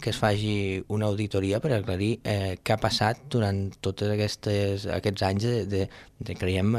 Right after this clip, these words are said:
mala gestió del, del, del Consell Esportiu. Eh, no sabem si realment, si realment jurídicament el Consell Esporti-, el Consell Comarcal no pot assumir-ho, si ho ha d'assumir a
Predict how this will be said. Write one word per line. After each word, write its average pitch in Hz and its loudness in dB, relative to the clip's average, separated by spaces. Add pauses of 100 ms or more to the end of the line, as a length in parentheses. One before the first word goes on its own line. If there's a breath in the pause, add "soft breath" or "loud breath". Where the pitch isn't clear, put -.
mala 92 4
gestió 98 2
del, 113 2
del, 92 2
del 95 -2
Consell 92 -2
Esportiu. 120 0 (560 loud breath)
Eh, 92 0
no 107 2
sabem 127 8
si 113 2
realment, 104 4
si 98 0
realment 104 4
jurídicament 113 4
el 104 4
Consell 104 4
Esporti-, 110 0
el 107 2
Consell 104 2
Comarcal 113 6
no 110 8
pot 110 10
assumir-ho, 120 6 (300 loud breath)
si - 0
ho 107 6
ha 110 10
d'assumir 107 6
a 107 4